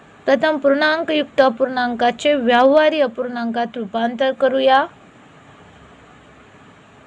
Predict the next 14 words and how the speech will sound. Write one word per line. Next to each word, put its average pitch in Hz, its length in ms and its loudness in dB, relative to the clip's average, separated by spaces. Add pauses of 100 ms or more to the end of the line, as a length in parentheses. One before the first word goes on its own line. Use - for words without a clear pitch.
(1300)
साय 254 360 0
दुनी 311 440 -2 (180)
बारा, 233 600 2 (520)
बारा 233 400 2
न 277 80 -4
एक 320 240 -4 (220)
तेरा, 262 500 2 (1300)
तेरा 247 340 4 (100)
छेद 294 280 -2 (160)
सहा 240 680 0 (500)
अधिक 254 460 0 (1600)
तीन 262 280 -2
चोक 330 340 0
बारा 247 600 2